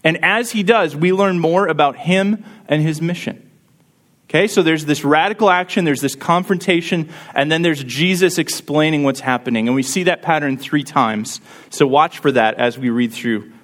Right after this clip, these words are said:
the text. Let's read Matthew nine, verses one through seventeen together, and then I will pray for our time together in the text. Hear the word of the Lord.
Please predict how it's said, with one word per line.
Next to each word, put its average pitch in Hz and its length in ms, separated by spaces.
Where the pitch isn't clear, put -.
the 95 80
text. - 500
Let's 160 160
read 175 260
Matthew 156 460
nine, 139 560
verses 139 360
one 135 280
through 135 160
seventeen 127 800
together, 120 500
and 123 160
then 120 80
I 120 80
will 113 140
pray 113 200
for 110 240
our 104 160
time 117 260
together 107 320
in 104 80
the 104 80
text. - 460
Hear 165 140
the 165 80
word 165 140
of 156 60
the 156 80
Lord. 120 320